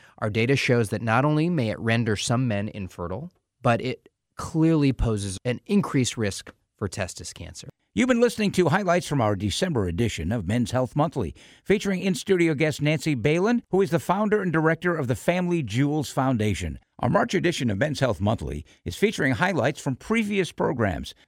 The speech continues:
Speaker 2: as we have asked our scheduled guests to remain home due to the spread of the corona covid nineteen virus. We're gonna take a short break, and when we return, we'll share highlights from a program that we did in November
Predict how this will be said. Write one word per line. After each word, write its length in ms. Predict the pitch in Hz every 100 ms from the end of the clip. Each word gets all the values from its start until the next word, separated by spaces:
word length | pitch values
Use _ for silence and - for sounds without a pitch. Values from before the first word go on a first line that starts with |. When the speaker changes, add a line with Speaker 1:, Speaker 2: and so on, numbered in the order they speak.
| _
Speaker 2:
as 180 | - 110
we 140 | 131 156
have 100 | 135
asked 240 | 139 135
our 80 | 107
scheduled 540 | - 175 170 143 107
guests 260 | 101 104 -
to 100 | -
remain 380 | 110 113 151 214
home 360 | 185 131 117 131 _ _ -
due 140 | 131
to 100 | 175
the 80 | 135
spread 400 | - 147 143 147
of 100 | 107
the 80 | 123
corona 400 | - 135 135 127
covid 380 | - 135 117
nineteen 420 | 107 110 104 113 87
virus. 560 | 85 85 80 - - - _ _ _ _ -
We're 100 | 226
gonna 120 | 226
take 160 | 220
a 40 | 175
short 300 | - 185 170
break, 360 | 175 131 - _ _
and 100 | 110
when 160 | 123 175
we 140 | 165
return, 480 | 147 127 - 175 185
we'll 140 | 131 110
share 240 | - 123
highlights 500 | 110 170 185 175 160
from 240 | - 151
a 60 | 90
program 580 | - 180 214 214 208 190
that 100 | -
we 160 | 156
did 300 | 143 151 170
in 220 | - 143 135
November 760 | 120 104 151 185 107 85 110